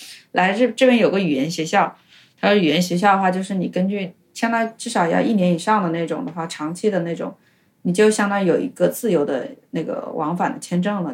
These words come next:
就等于，然后的话，他说上课也不用就是，呃，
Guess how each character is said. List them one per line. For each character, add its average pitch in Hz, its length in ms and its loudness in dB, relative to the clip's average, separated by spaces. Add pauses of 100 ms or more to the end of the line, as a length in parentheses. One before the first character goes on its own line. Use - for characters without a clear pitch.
就 180 120 0
等 175 120 -4
于， - 140 -12 (460)
然 165 100 -10
后 165 180 -2
的 156 120 -4
话， 165 200 0
他 170 220 -8
说 185 80 -4
上 208 200 -4
课 208 140 -4
也 170 120 0
不 160 160 -4
用 175 240 2
就 175 120 -4
是， 165 500 -4 (220)
呃， 156 240 -6